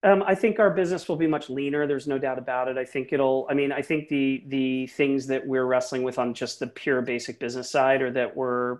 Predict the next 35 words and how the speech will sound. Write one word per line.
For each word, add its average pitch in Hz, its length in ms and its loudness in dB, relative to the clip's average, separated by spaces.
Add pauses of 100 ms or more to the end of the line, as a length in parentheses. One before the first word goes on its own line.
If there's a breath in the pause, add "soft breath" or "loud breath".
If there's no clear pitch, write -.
(120)
you 180 120 -4
know, 131 160 0
it 131 80 -2
just, - 300 -4
it, 139 220 -6
it 143 180 -2
forces, 135 440 2
it - 100 -8
stresses 147 480 2
the 135 60 -2
vine, 123 340 -2
right? 120 280 -4
So 131 260 -2
it 127 100 -6
really 135 400 6
is 123 120 2
gonna 123 200 -2
lean 127 200 0
the 123 80 -2
business 120 380 -4
out 123 240 0 (380 loud breath)
in 131 100 2
terms 127 300 2
of 120 120 2
the 123 80 4
way 120 200 4
that 117 100 0
we 117 80 -6
run 123 280 0
it 127 140 0
on 120 140 -4
a 120 60 -4
day-to-day 120 380 -4
basis, 123 460 -6
which, - 300 -8